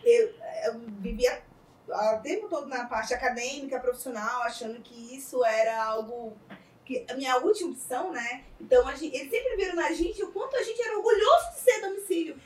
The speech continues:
Gente, eu falo pra todo mundo. E, e então, assim, pra mim, uma das coisas é o reflexo da gente, eles olhar,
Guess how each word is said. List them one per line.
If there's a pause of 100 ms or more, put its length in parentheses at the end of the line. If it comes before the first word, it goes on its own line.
(100)
Gente,
eu
falo
pra
todo
mundo. (600)
E, (180)
e
então,
assim,
pra
mim,
uma
das
coisas
é
o
reflexo
da
gente,
eles
olhar,